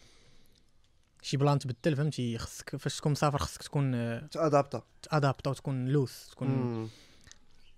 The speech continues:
Speaker 1: كتفولوي، كتبع داك الفلو، كيما مشى، فيما مشى تتبعو. لأنه إلا بقيتي، فهمتي، ستريكت، "لا، أنا خصني ندير بحال هكا". وممكن كل واحد وكيفاش كيفكر. أنا كان، أنا، أنا كنبغي ن-، نمشي مع الفلو. صافي ما كان عندي حتى شي حل غير أنه من-، نقز نيجيريا وتشاد.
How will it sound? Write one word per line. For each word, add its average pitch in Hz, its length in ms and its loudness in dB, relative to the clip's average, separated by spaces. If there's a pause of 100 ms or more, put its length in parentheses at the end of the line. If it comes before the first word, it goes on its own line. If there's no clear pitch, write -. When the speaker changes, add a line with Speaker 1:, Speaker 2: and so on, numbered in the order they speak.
(140)
Speaker 1:
كتفولوي، 156 580 8
كتبع 147 460 6
داك 139 160 2
الفلو، 139 300 2
كيما 147 300 2
مشى، 123 260 -2
فيما 139 220 -2
مشى 143 160 -2
تتبعو. - 300 -14 (880)
لأنه 143 200 2
إلا 147 80 2
بقيتي، 151 300 0
فهمتي، 151 260 2
ستريكت، 156 460 2
"لا، 139 200 4
أنا 131 100 0
خصني - 240 -4
ندير 135 200 0
بحال 147 200 -2
هكا". 196 260 -4 (920)
وممكن 247 380 6
كل 147 140 2
واحد 147 260 4
وكيفاش 131 280 -6
كيفكر. 127 380 -8
أنا 135 100 -2
كان، 131 280 0
أنا، 131 300 -2
أنا 131 120 -2
كنبغي 127 380 -2
ن-، 120 140 -4 (1080)
نمشي 143 200 -2
مع 131 120 0
الفلو. - 260 -6 (480)
صافي 165 300 2
ما 160 100 2
كان 147 160 0
عندي 135 180 -2
حتى 143 120 -2
شي 135 140 -6
حل 127 260 -4
غير 127 160 -2
أنه 127 320 -2
من-، 123 480 -6
نقز 123 400 -8
نيجيريا 127 500 -2
وتشاد. 165 360 -4